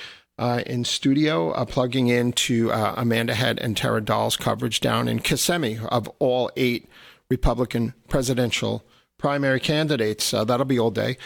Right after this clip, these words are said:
And then Ben Berquam has a, uh, Getter,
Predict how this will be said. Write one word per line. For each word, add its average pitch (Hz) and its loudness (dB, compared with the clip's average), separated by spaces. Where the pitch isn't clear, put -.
And 127 2
then 123 0
Ben 127 0
Berquam 120 0
has 117 2
a, 110 2
uh, 110 2
Getter, 135 -2